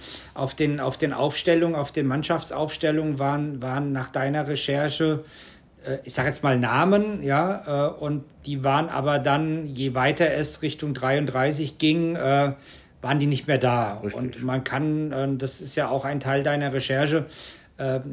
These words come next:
Speaker 1: dahinter verbergen sich im Regelfall traurige Schicksale,
Speaker 2: Ja,
Speaker 1: ne?
Speaker 2: im Regelfall traurige Schicksale, Menschen, die auch gar nicht mehr mitspielen durften, äh, die dann auf einmal weg waren. Also in meiner Liste, die ich, also ich hab's dann jahrelang gemacht, so, also die versucht jahremäßig zu vergleichen.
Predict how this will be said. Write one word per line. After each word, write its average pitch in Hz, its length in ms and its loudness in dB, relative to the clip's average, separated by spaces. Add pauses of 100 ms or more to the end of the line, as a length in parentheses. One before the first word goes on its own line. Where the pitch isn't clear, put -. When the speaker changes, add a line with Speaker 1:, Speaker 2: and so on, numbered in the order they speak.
Speaker 1:
dahinter 139 360 2
verbergen 139 460 2
sich 131 320 -6
im 139 140 -2
Regelfall 151 640 4
traurige 127 500 2
Schicksale, 95 560 -10
Speaker 2:
Ja, 101 160 0
Speaker 1:
ne? 131 80 -10
Speaker 2:
im 95 80 -10
Regelfall 107 380 -2
traurige 123 300 0
Schicksale, 123 400 -4
Menschen, 107 320 -4
die 107 80 -6
auch 104 100 -8
gar 104 120 -4
nicht 104 160 -6
mehr 101 80 -2
mitspielen 135 460 -6
durften, 143 340 -10 (540)
äh, 101 300 -2
die 104 120 -8
dann 98 220 -2
auf 95 120 -8
einmal 101 280 -4
weg 107 160 -6
waren. 117 120 -4
Also 98 220 -2
in 98 140 -4
meiner 104 260 -4
Liste, 120 300 -6
die 98 180 -8
ich, 98 180 -10
also 92 240 -8
ich - 60 -12
hab's - 160 -12
dann 101 160 -4
jahrelang 107 400 -4
gemacht, 104 220 -8
so, 101 140 -6
also 98 200 -4
die 98 140 -8
versucht 101 420 -8
jahremäßig 104 560 -2
zu - 100 -14
vergleichen. 98 540 -8